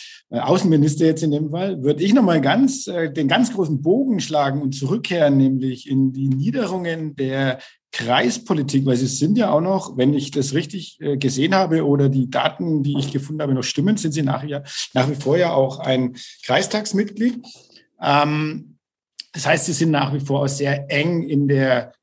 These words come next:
kommunalen, lokalen, regionalen Politik verwurzelt. Und, äh, vielleicht wissen Sie das auch, dass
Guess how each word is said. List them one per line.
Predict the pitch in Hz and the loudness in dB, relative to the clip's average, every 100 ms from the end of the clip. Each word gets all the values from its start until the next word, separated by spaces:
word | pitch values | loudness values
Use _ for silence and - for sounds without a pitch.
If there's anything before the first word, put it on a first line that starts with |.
| _ | _
kommunalen, | 139 151 156 143 139 139 | -2 0 2 2 2 4
lokalen, | 131 143 - 135 135 143 | 2 0 -2 0 2 2
regionalen | 135 147 170 151 139 139 | 2 0 -2 0 0 0
Politik | 139 135 135 170 - | 0 -2 -4 -10 -6
verwurzelt. | 139 165 - 151 139 | -2 -2 -4 -4 -2
Und, | 135 139 139 | 2 4 4
äh, | 147 135 135 | 2 0 0
vielleicht | - 135 151 - _ | 0 0 0 -2 _
wissen | - 127 175 214 | -8 -2 2 4
Sie | 175 | 2
das | 175 165 | 0 0
auch, | 147 151 147 | 2 0 0
dass | 139 139 | -2 -2